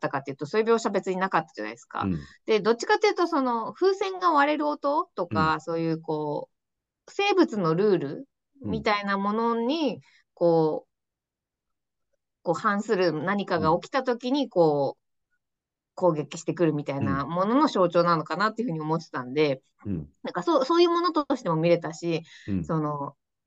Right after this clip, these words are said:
Speaker 1: わ-、わかりやすいっていうか、その、考察のしがいがあるな、みたいな。
Speaker 2: うん。
Speaker 1: あの、これはきっとこれの対比で、これはきっとこれで、みたいな。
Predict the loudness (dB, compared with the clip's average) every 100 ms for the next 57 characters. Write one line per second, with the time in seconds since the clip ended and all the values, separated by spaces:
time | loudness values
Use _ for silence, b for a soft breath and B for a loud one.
0 | _ -14 -14 _ _ -6 -6 -2 2 4
1 | 4 2 -2 -4 -6 -8 -10 -12 -2 0
2 | 2 2 0 -2 0 2 2 4 2 0
3 | -2 -2 -2 -6 -10 -6 -4 -2 -4 B
4 | B _ -16 -12 -4 -2 -2 -4 -8 -4
5 | 0 0 0 -4 -6 -8 -10 -10 -14 -10
6 | -4 -2 -2 -6 -8 -8 -2 0 0 -4
7 | -6 -12 -14 -12 -12